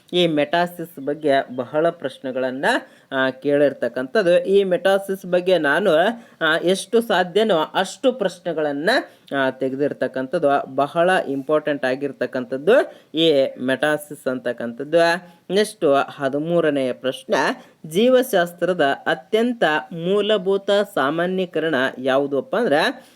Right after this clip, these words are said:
ಇಲ್ಲಿ ಕೋಶ ಸಿದ್ಧಾಂತ ಅಂತಕ್ಕಂಥದ್ದು ನೋಡಿ, ಆಪ್ಷನ್ ಎ ಸರಿಯಾಗಿರ್ತಕ್ಕಂಥದ್ದು.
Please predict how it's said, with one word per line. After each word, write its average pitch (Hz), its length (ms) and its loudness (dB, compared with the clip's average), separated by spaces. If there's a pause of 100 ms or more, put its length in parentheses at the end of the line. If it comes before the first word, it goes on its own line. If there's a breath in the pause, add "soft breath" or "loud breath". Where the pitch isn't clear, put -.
(160 loud breath)
ಇಲ್ಲಿ 165 440 2
ಕೋಶ 208 340 2 (140)
ಸಿದ್ಧಾಂತ 135 680 -6
ಅಂತಕ್ಕಂಥದ್ದು 120 760 -4
ನೋಡಿ, 147 260 2 (560 loud breath)
ಆಪ್ಷನ್ 131 880 0
ಎ 131 440 4
ಸರಿಯಾಗಿರ್ತಕ್ಕಂಥದ್ದು. 131 1400 -4